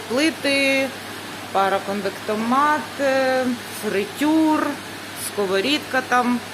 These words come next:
електрична. Тобто кухарі, які працюють в інших, наприклад, цехах, вони все одно приходять сюди, коли їм треба щось над-,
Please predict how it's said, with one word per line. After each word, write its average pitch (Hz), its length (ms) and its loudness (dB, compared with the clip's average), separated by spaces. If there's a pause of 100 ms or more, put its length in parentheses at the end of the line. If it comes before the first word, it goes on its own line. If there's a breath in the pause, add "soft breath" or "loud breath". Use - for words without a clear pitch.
електрична. 226 800 2 (300 loud breath)
Тобто 233 500 4 (160)
кухарі, 262 340 4
які 240 480 4
працюють 226 460 2 (120)
в 240 160 6
інших, 220 440 4
наприклад, 202 580 2
цехах, 311 440 4
вони 226 200 4
все 214 200 0
одно 202 180 0
приходять 202 560 0 (300)
сюди, 277 320 2
коли 214 180 8
їм 208 200 4
треба 196 280 2
щось 185 320 -4
над-, 185 420 -4